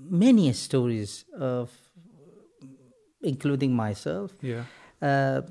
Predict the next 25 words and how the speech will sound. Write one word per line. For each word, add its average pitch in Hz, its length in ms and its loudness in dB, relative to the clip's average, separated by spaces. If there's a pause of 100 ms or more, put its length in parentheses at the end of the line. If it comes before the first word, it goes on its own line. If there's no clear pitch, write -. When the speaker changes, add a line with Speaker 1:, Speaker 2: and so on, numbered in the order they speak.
(100)
Speaker 1:
that 147 140 -2 (400)
you 175 500 0 (400)
pass 156 320 -2
the - 180 0 (100)
age 147 340 2
of 131 280 -6
being 127 280 0
able 131 320 2
to 123 220 -10 (400)
be 185 320 4
a - 60 0
father 120 680 0
or 123 180 0
mother, 113 540 0
Speaker 2:
Yeah. 117 300 -12 (300)
Speaker 1:
and 143 400 0
you 143 180 0
pray, 131 720 -2 (460)
and 143 360 0
then 135 500 2 (1300)
you, 185 460 0 (100)
you 185 200 0
become 190 360 -4
a 151 60 6
father. - 440 -6